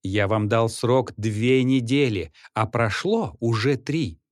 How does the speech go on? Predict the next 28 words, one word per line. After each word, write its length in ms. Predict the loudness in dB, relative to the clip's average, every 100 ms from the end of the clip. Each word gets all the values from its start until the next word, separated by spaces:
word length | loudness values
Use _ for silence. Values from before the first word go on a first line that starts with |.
| -6
и 80 | 0
вы 120 | 0
постоянно 760 | 0 -4 -2 0 2 2 2 0
откладываете 1000 | -2 -4 -4 0 2 2 2 0 0 -2
до 180 | 0 0
завтра, 580 | 2 0 0 -2 -4 -4 -4
повторяя 680 | -2 0 2 2 2 0 -2
при 240 | 0 0 2
этом, 320 | 0 0 -4
что 220 | -2 0
непредвиденные 1000 | 0 0 0 0 2 2 2 2 2 0
формальности 1000 | 0 0 0 0 0 -2 -4 -2 -2 -2 -12 -8
задерживают 1080 | -4 0 2 4 4 4 2 2 4 4 2
выдачу 520 | 2 2 2 0 0
денег". 560 | 2 2 2 -2 -6 -20 _ _ _ _ _ -6
Ренаден 760 | 0 2 2 0 2 2 0 2
только 360 | 2 2 -2
пожимал 540 | 0 2 2 4 2 2
плечами 640 | 0 -2 0 0 2 0
с 140 | -4
видом 360 | -2 0 0 -2
человека, 720 | -2 -2 0 0 0 0 -4
который 420 | -4 0 2 4
ни 180 | 4 2
в 80 | 0
чём 320 | -2 2 2
не 160 | 2 2
виноват, 580 | 2 0 0 -2 -4